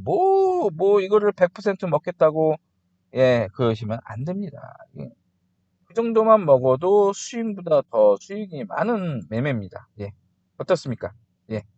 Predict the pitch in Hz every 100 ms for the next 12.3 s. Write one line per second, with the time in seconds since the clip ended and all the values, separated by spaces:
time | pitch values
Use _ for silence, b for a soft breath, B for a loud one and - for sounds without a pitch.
0 | _ _ _ _ _ - 254 302 - 165
1 | - _ _ _ _ _ _ _ 226 320
2 | 311 247 185 147 113 - _ _ _ _
3 | _ _ _ _ _ _ _ _ 117 104
4 | - _ _ _ _ - 269 254 254 -
5 | - 285 302 277 - 190 220 226 196 -
6 | 180 170 147 143 202 - _ _ _ _
7 | _ _ _ _ _ - _ _ _ _
8 | 135 143 - 160 139 147 165 113 - _
9 | _ _ _ 113 117 117 113 117 170 240
10 | 247 233 254 262 233 220 - 170 135 123
11 | 123 156 151 104 - - 107 107 127 156
12 | 165 151